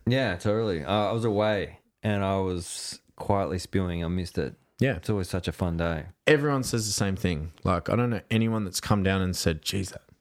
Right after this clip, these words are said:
Speaker 2: I had such a bad day."
Speaker 1: <laughs> Yeah, yeah, yeah, yeah, yeah.
Speaker 2: Like
Speaker 1: I, it's sort of like, "Why can't we do this more?" There's
Speaker 2: Yeah.
Speaker 1: four a year or something, isn't it?
Speaker 2: Four a year, which was, you know
Speaker 1: I mean, it's good 'cause you look forward to it.
Speaker 2: Definitely.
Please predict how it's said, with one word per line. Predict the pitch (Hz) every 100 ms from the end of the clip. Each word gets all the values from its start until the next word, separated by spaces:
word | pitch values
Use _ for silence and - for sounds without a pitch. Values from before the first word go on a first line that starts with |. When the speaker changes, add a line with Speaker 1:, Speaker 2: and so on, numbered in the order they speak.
| -
Speaker 2:
I |
had | - -
such | - 87
a |
bad | - 82 85 82
day." | - 76 65
Speaker 1:
<laughs> | 90
Yeah, | 131 160
yeah, | 139 135
yeah, | 131 143
yeah, | 120 135 101
yeah. | 98 113
Speaker 2:
Like | 110
Speaker 1:
I, | 135
it's | 143 147 147
sort | 240
of | 196 151
like, | 151 143
"Why | 151 165
can't | 165
we | 180
do | 165
this | 143 120
more?" | 123 151 135 - _ _
There's | - 143 107
Speaker 2:
Yeah. | 120 -
Speaker 1:
four |
a | 127
year | 127 160
or | 90
something, | 90 85
isn't | 85 101
it? | 131
Speaker 2:
Four | 190 175
a |
year, | 143 113 87
which | 123 139 -
was, | 139 123 -
you | -
know | 139 123
Speaker 1:
I | 123
mean, | 151 160
it's | 160
good | - 139 78 135 -
'cause | 131 107
you |
look | 110 -
forward | 101 87
to | 87
it. | 117 - _ _ - -
Speaker 2:
Definitely. | 127 - 104 - 92 110